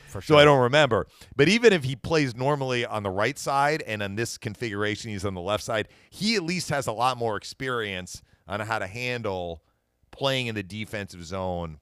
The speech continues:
Speaker 2: on your offside, which can be tricky.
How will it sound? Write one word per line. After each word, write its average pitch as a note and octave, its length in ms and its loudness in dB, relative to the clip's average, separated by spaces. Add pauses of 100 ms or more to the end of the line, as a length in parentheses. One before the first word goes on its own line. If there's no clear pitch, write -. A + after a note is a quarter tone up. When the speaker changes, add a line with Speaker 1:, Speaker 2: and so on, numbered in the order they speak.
(440)
Speaker 2:
on G#2+ 180 0
your F#2 220 -6
offside, D2+ 880 -6 (800)
which C#3+ 200 0
can G3+ 140 0
be G3+ 100 -4
tricky. G#2 520 -4